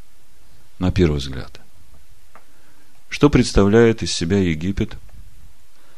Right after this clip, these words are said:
Что представляет из себя обетованная земля?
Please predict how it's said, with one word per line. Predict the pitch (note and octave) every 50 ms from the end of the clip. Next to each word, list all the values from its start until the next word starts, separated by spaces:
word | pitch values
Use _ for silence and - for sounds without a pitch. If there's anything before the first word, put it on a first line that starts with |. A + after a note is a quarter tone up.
| - - -
Что | - - B2+ B2+
представляет | A#2+ A2+ G2+ - - - G2 G2 G2 G#2 G2 F#2 F2 -
из | E2+ D#2+
себя | - - - D#2+ D#2 E2 D2+ C2+ B1+ - - - - - - - - - - - -
обетованная | - - E2+ E2 E2 E2 E2+ E2 D#2+ E2 E2+ E2 D#2
земля? | D#2 E2+ F#2 F#2 G#2 B2+ C#4 C#4+